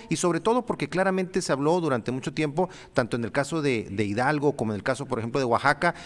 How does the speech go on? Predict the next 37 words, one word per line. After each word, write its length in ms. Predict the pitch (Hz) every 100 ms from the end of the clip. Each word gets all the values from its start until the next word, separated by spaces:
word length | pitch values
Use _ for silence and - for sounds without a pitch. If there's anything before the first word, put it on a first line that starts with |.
| - -
de 180 | 120 147
dos 220 | 185 180
gobernantes 840 | 196 175 147 147 156 160 170 -
en 120 | 123
turno 440 | 113 160 156 160 151
priistas 540 | 120 143 151 170 156 -
que, 220 | 139 127
como 220 | 131 123
se 140 | 131
dice, 340 | 135 156 175 160 - -
este, 580 | - 123 - 127 120 110
eh, 260 | 98 107 107
pues 140 | - -
coloquialmente, 720 | 131 113 151 160 165 147 170
pues 160 | -
parecería 640 | - 123 120 147 143 170 165
que 80 |
entregaron 400 | 139 117 131 156
la 120 | 147 117
plaza, 520 | 143 147 185 175 -
caso 260 | 131 147
similar 340 | 143 127 113 131
al 120 | 135
de 80 | 120
Sonora, 420 | 104 104 143 147
como 220 | 131 107
también 220 | 110 117
se 100 | 117
mencionó 320 | 131 110 110 123
muchas 240 | 120 135
veces, 340 | 135 139 160 - - -
y 120 | 139
que 280 | - 143 -
en 120 | 139
función 320 | 120 139 156 160
de 120 | 165
eso 240 | 151 175